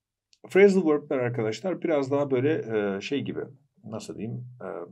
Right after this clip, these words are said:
sudden death diyeceğimiz, golden goal diyeceğimiz, yani biliyorsanız yapacağınız, bilmiyorsanız yapmayacağınız, yapamayacağınız ve her halükarda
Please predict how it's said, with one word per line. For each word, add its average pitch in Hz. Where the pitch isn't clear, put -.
sudden 107
death -
diyeceğimiz, 90
golden 120
goal 87
diyeceğimiz, 95
yani 113
biliyorsanız 127
yapacağınız, 147
bilmiyorsanız 139
yapmayacağınız, 113
yapamayacağınız 120
ve 135
her 156
halükarda 135